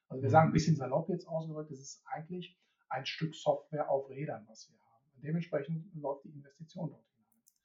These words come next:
Speaker 1: Also
Speaker 2: Mhm.
Speaker 1: insofern wird sich der Markt da dramatisch ändern. Es wird dauern, das passiert nicht von heute auf morgen. Aber wenn man sich mal die Zulassungsstatistiken der E-Fahrzeuge anschaut, dann steigt die von Monat zu Monat.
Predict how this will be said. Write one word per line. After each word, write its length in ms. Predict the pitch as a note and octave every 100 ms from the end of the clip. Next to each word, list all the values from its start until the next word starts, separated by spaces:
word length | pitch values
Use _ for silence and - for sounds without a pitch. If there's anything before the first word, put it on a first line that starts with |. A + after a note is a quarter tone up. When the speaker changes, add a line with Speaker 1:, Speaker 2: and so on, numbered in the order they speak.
| _ _ -
Speaker 1:
Also 160 | A#2
Speaker 2:
Mhm. 60 | E3+
Speaker 1:
insofern 340 | F3 G3+ F3
wird 120 | E3 E3+
sich 120 | -
der 100 | D3+
Markt 280 | D3 D3 -
da 140 | C#3+
dramatisch 580 | B2+ B2 A#2 - - -
ändern. 460 | D3 D#3+ F3+ E3 - _ _ -
Es 180 | - F3
wird 240 | F3 - _ _ -
dauern, 280 | - G3+ G#3+
das 160 | -
passiert 300 | D#3 E3 -
nicht 240 | G3+ G3 -
von 180 | F3+
heute 260 | D#3 E3 F3+
auf 220 | D#3 C#3
morgen. 540 | C3+ - D#3+ G3+ - _
Aber 140 | C#3+ D3
wenn 140 | F3
man 80 | F3
sich 160 | E3+
mal 140 | E3+ D#3
die 80 | D3+
Zulassungsstatistiken 1400 | - A#3 G#3 G#3 F#3 - E3+ F#3 - F3+ E3+ E3+ - _ _ _
der 160 | D#3 -
E-Fahrzeuge 720 | G3+ - G3+ - D#3 C#3+ B2+
anschaut, 480 | B2 - - - - _ _ _ - _ _ -
dann 180 | C#3+ D#3
steigt 420 | - C#3 D3+ -
die 320 | F3+ F#3+ - _
von 160 | D3 C#3
Monat 400 | D3+ E3 D3+ -
zu 140 | C#3
Monat. 360 | B2 F3 A3